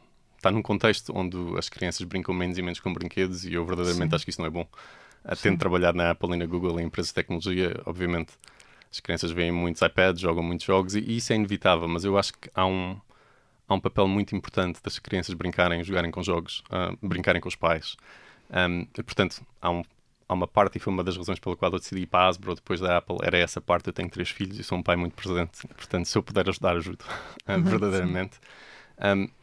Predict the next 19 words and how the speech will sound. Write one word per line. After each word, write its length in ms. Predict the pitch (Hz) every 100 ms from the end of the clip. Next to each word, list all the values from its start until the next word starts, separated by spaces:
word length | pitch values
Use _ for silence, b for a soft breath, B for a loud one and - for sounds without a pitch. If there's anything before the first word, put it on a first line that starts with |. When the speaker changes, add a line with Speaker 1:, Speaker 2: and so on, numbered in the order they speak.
| b b b b -
Speaker 1:
portanto, 300 | - 127 -
eu, 140 | 120
eu 200 | 120 113
acho 160 | 107 -
que 60 | 107
isso 140 | -
é, 280 | 107 101 - - - B B B B B - _
é 60 |
uma 200 | 95 92
parte 460 | 90 _ 98 90 -
importante. 540 | 90 - - 87 98 - B B B B - - _ _ _ _ _ - -
Do, 120 | 117
do 280 | 120 127 117
meu 160 | 127
ponto 200 | 135 123
de 60 | 113
vista 220 | 113 -
pessoal, 500 | - - 101 98 87 -
eu, 400 | 98 98 98